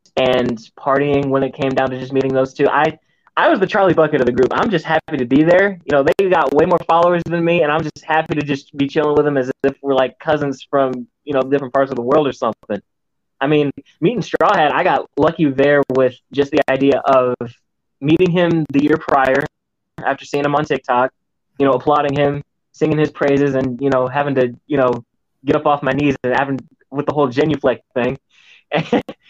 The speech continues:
and then, um, I told him, "It's just like, you should look for me next day. I'm gonna be in, uh, uh, T'Challa Star-Lord." And he's just like,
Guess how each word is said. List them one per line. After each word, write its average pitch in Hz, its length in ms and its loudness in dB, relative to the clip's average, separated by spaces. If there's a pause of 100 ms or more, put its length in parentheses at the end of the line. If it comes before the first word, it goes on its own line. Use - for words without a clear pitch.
and 156 140 0
then, 156 460 2
um, 143 520 0 (1400)
I - 1120 -12
told 196 180 2
him, 151 200 -2 (600)
"It's 151 200 2
just 143 140 -8
like, 160 160 0
you 185 60 0
should 185 140 0
look 185 140 2
for 180 80 0
me 160 60 0
next 156 200 0
day. 156 160 2
I'm 151 300 0
gonna 156 140 0
be 151 220 2
in, 143 120 0
uh, 131 400 2 (200)
uh, 120 520 2 (920)
T'Challa 151 380 0
Star-Lord." 135 600 2
And 113 80 -6
he's 160 80 -2
just 147 120 -6
like, 117 200 0